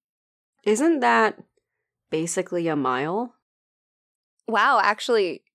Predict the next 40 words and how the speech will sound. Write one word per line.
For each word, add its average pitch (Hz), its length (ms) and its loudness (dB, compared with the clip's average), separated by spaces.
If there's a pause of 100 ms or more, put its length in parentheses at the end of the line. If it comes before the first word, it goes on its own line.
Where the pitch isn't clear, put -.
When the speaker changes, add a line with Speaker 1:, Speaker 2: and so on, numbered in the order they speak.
(120)
Speaker 2:
it, 214 220 -4
Tracy, 220 540 -2
yes, 196 320 0
you 208 200 -4
would 254 180 0
be 262 100 0
<laughs> - 120 -4
correct. 208 500 0
It 202 140 2
is 202 240 -2
over 180 340 0
a 156 60 -2
mile. 170 420 -8
A 180 60 -4
mile 196 360 -2
is 185 200 -6
five 180 340 -2
thousand 175 400 -2
two 190 160 -6
hundred 175 280 -4
and 165 140 -8
eighty 160 320 -2
feet. - 400 -8 (600)
Speaker 1:
Okay, 247 320 0
I 220 80 2
knew 240 240 0
it 330 60 -4
was 339 120 -2
a 269 80 0
five, 208 520 0
a - 60 -6
something, 196 440 -4
and 180 80 0
an 147 180 -6
eighty. 156 400 -4 (100)
<laughs> - 120 -10 (760)
I 349 720 -4 (220)
don't 359 180 -2
know - 200 0
why. 285 520 -2